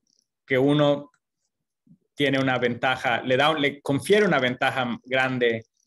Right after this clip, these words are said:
al, al hospedero si lo tiene, y vemos cómo cambian las frecuencias de los microbios en la población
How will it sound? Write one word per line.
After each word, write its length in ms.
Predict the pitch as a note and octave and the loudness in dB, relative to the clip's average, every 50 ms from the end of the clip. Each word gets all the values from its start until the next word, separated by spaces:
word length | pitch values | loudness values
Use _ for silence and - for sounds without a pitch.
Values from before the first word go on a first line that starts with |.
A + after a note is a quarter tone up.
| _ _ | _ _
al, 300 | - B2 B2 A2+ A2 - | -6 -4 -2 -2 -2 -4
al 160 | - A#2 A#2+ A#2+ | -4 -4 -2 -2
hospedero 480 | A#2 A2+ - - A2+ A2 A#2 A#2 A#2+ | -4 -4 -4 -4 -2 0 2 0 0
si 140 | A2+ - A#2+ | -2 -4 -4
lo 120 | A2+ G#2 | -6 -6
tiene, 420 | - - B2 A2 A#2+ D#3+ A#3 A#3+ - _ _ | -4 -2 -2 -2 0 -2 -4 -6 -8 _ _
y 120 | - B2 B2+ | -8 -6 -2
vemos 300 | C3+ C3+ C3+ C3+ C3 - | 0 0 0 0 -2 -2
cómo 280 | - C#3+ C3+ B2+ - | -4 -4 -4 -4 -4
cambian 360 | - D3 D3 D#3 D#3 C#3 B2 | -2 -2 -2 0 0 0 0
las 140 | A#2+ A#2 A2+ | 0 -2 -2
frecuencias 440 | - A#2+ - - B2 B2 A2+ B2+ A#2+ | -4 -8 -4 -4 -4 -4 -2 -4 -4
de 60 | A#2 | -2
los 160 | A2 G#2 G#2 | -2 -4 -6
microbios 480 | G#2+ G#2+ - - A#2+ A#2 A2+ A2+ A2+ - | -6 -10 -4 0 0 0 0 -2 -2 -4
en 80 | B2 A2+ | -4 -4
la 120 | G#2+ - | -4 -4
población 600 | - A2+ G#2+ G2+ A2 - - A#2+ G#2+ G#2+ A2+ - | -6 -6 -4 -4 -6 -4 -4 -4 -4 -4 -6 -12